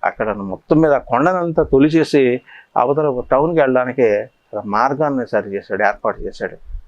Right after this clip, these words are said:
ద్రౌపది, ఆ, మన దశరథ్ మాంజీ అని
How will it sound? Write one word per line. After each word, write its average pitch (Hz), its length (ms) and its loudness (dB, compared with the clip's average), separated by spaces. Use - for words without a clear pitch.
ద్రౌపది, 117 560 0
ఆ, 110 260 -2
మన 98 420 -2
దశరథ్ 139 400 -2
మాంజీ 110 360 -2
అని 98 300 -4